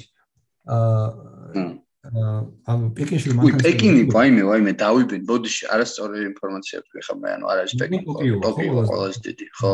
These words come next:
Speaker 2: ხო, რა თქმა უნდა, ტოკიო უცებ, <laughs> უცებ
Speaker 1: ხო.
Speaker 2: რატომღაც ეგ დავე. მოსახლეობა
Speaker 1: ხო, ანუ
Speaker 2: ტოკიოა
Speaker 1: პეკინში,
Speaker 2: ნამდვილად, ხო.
Speaker 1: პეკინში რომ მანქანის ყიდვა მინდოდეს მე, პეკინის მოქალაქეს, მქონდეს ფული, დაუშვათ, კარგი,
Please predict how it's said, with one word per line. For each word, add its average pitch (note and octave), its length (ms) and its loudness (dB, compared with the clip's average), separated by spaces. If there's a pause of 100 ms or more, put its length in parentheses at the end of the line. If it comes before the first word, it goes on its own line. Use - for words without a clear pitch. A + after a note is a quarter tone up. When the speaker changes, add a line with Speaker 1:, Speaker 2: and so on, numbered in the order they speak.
Speaker 2:
ხო, G2+ 200 -2
რა G2+ 160 2
თქმა - 220 -8
უნდა, - 200 -10
ტოკიო G2 340 -6
უცებ, - 380 0 (260)
<laughs> G3 220 2
უცებ C#3+ 300 2
Speaker 1:
ხო. B2+ 100 2
Speaker 2:
რატომღაც B2 520 2
ეგ A#2+ 160 -2
დავე. G#2+ 300 -2 (380)
მოსახლეობა B2+ 440 0
Speaker 1:
ხო, C3+ 60 2
ანუ C3 100 0
Speaker 2:
ტოკიოა B2 320 0
Speaker 1:
პეკინში, A#2 160 0
Speaker 2:
ნამდვილად, G2+ 440 -8
ხო. - 200 -14
Speaker 1:
პეკინში F#3+ 380 -4
რომ C3+ 100 0
მანქანის C#3+ 340 -2
ყიდვა A#2 240 -2
მინდოდეს G#2+ 440 -2
მე, G#2+ 160 -6 (760)
პეკინის G#2+ 380 -8 (300)
მოქალაქეს, A2+ 640 -8 (1160)
მქონდეს B2 300 -2
ფული, A2 340 -4
დაუშვათ, A2 460 -6 (300)
კარგი, A#2 520 0